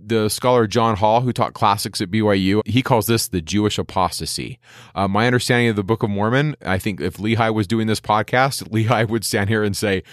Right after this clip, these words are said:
"Yeah, this is the Jewish apostasy, guys. This is happening." So, uh, verse one of Second Kings twenty-one, he's eight, and then you skip down to verse eight of,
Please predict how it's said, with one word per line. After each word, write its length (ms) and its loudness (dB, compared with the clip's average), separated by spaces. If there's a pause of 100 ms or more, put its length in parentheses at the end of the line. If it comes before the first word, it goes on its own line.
(100)
"Yeah, 280 2
this 180 2
is 160 -2
the 80 0
Jewish 280 0
apostasy, 520 -2
guys. 240 -6
This 140 2
is 100 -4
happening." 400 0 (300)
So, 360 2 (400)
uh, 80 -4
verse 300 0
one 460 0
of 180 -2
Second 240 -2
Kings 180 -2
twenty-one, 460 0
he's 260 2
eight, 400 0 (380)
and 100 0
then 120 0
you 60 2
skip 240 -4
down 220 4
to 80 0
verse 240 0 (100)
eight 300 0
of, 220 -6